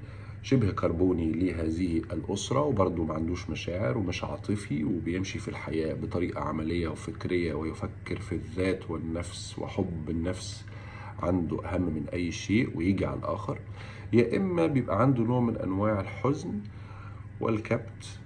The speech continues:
وإنه عايز هذا الحب يمارسه قدام، يعني هو ما فقدش إيمانه بيه، بس حزين لعدم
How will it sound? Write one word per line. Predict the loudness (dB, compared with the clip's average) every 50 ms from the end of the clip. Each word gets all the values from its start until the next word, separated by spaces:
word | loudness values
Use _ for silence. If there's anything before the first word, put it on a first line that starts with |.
| -4 0
وإنه | 4 4 6 6 6 4 4
عايز | 4 4 4 4 4 4 4 2
هذا | 2 2 2 4 2
الحب | 0 0 0 0 0 0 2 2 4
يمارسه | 4 6 6 6 6 6 4 0 -2 0 0 0 2
قدام، | 0 -2 0 2 2 4 4 2 0
يعني | -2 -2 -2
هو | -2 0 0
ما | 0 -2
فقدش | 0 -2 -2 2 4 4 4 4 2 -4 -2
إيمانه | 0 2 4 6 6 6 6
بيه، | 4 4 4 4 4 4 2 0 -2 -4 -6
بس | -6 -4 -4 -4 -4
حزين | -2 0 0 0 2 4 6 8 8 8 6 4 2 0 -2
لعدم | -2 0 0 0 2 2 2 2 2